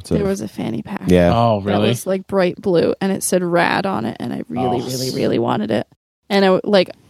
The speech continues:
Speaker 2: the guy at the Double Fine booth, I was like, "How much do I give you for that fanny
Speaker 3: Yeah.
Speaker 2: pack?" <laughs> He was like, "Uh, you, you gotta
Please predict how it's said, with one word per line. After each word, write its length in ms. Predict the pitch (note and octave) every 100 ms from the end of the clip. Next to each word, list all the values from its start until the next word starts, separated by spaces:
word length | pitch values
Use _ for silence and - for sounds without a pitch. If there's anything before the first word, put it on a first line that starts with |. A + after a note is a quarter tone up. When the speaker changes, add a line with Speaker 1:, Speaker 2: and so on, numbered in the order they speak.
| G3
Speaker 2:
the 160 | G#3 F#3 F#3
guy 280 | G3 F3+ F3+
at 180 | F3 F3+
the 80 |
Double 240 | F3 F3 E3
Fine 280 | - - F3+
booth, 240 | F3+ -
I 100 | -
was 140 | F#3 F#3
like, 240 | - - - _ _ _ _ _
"How 180 | - F3+
much 240 | F3 F3+
do 140 | - F#3
I 120 | F3+
give 340 | - E3+ E3
you 180 | - -
for 160 | - -
that 220 | - -
fanny 300 | - - -
Speaker 3:
Yeah. 140 | B2+
Speaker 2:
pack?" 240 | - A#2+ - _ -
<laughs> 520 | - G#3+ - F3+ -
He 160 | A3+
was 180 | B3 G3+
like, 320 | G#3+ G3+ G3 - _
"Uh, 300 | G3+ G3 F#3+
you, 380 | F#3 F#3 G3 F3+ - -
you 120 | F#3+
gotta 300 | F#3 F3+ E3+